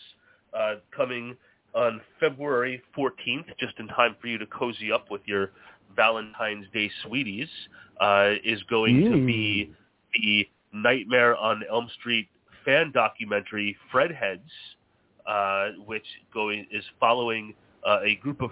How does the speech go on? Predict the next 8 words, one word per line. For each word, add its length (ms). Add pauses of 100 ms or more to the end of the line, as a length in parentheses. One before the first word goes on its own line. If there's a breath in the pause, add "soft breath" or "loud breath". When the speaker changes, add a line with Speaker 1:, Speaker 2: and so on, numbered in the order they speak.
Speaker 1:
friends, 360 (140)
longtime, 580
lifelong 460 (100)
friends, 300 (100)
whose 140 (120)
friendship 380 (180)
formed 320
around, 460